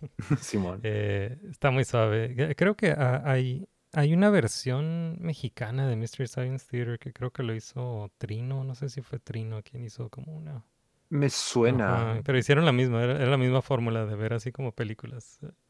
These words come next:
Speaker 1: de, de, de viejitas, eh, y, y hacen como, hacían como tipo doblaje o hacían chistes encima.
Speaker 2: Simón.
Speaker 1: Ajá.
Speaker 2: Pues este con-, este formato es un formato muy interesante, ¿no? O sea, es un formato que fue hecho hace años, creo que es,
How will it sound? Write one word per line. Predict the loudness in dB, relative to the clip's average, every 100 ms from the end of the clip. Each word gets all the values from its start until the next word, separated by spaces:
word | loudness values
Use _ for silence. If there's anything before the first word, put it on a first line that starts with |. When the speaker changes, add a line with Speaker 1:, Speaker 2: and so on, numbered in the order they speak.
| _ _ _ _ _
Speaker 1:
de, | -8 -8 -8 -12 -14 -14 -14 -12
de, | -12 -12 -12
de | -10 -8
viejitas, | -6 -4 -6 -4 -4 -4
eh, | -8 -6 -8 -12 _ _ _ _ _
y, | -8 -6 -6 -8 -6 -4
y | -4
hacen | -2 -4 -6
como, | -6 -6 -6
hacían | -6 -6
como | -4 -4
tipo | -4 -2 0
doblaje | 2 0 -4 -4
o | -4 -4
hacían | -6 -8
chistes | -6 -8 -8 -6
encima. | -6 -2 0 2
Speaker 2:
Simón. | 0 -4
Speaker 1:
Ajá. | -10 -12 -14 -16 _ _ _ _ _
Speaker 2:
Pues | -2 2
este | 2 4
con-, | 2 2
este | 0 2
formato | 2 2
es | 0
un |
formato | 0 0 2
muy | 2
interesante, | 0 0 -2 -4 -4
¿no? | -4
O | -2
sea, | -2
es | -2 -4
un | -4
formato | 0 0 0 -2 -2 -4
que | -10
fue | -4 -6
hecho | -4 -4
hace | -4 -2 -4
años, | -4 -6 -6
creo | -6 -6
que |
es, | -8 -12